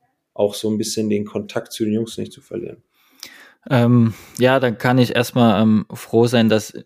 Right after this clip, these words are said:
Speaker 2: in diesen ganzen Zeiten immer, ähm, meine Frau hinter mir stand. Die hat mich dann, ähm, immer sehr, sehr, ähm, gepusht und, äh,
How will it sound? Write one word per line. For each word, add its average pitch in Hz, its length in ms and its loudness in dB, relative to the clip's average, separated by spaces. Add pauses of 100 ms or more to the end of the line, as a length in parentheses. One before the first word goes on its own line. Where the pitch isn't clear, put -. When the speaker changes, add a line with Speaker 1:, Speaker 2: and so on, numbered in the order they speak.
(120)
Speaker 2:
in 113 220 -2
diesen 117 260 -4
ganzen 113 340 -2
Zeiten 110 380 -2
immer, 113 380 0
ähm, 107 320 0 (140)
meine 107 300 2
Frau 110 380 0
hinter 123 220 2
mir 123 140 0
stand. 123 480 -2 (600)
Die 113 180 6
hat 107 180 -2
mich 110 220 0
dann, 104 220 2
ähm, 98 440 0 (280)
immer 110 280 4
sehr, 104 320 2
sehr, 101 580 -2
ähm, 101 380 -2
gepusht - 500 -4
und, 101 200 0
äh, 95 220 -2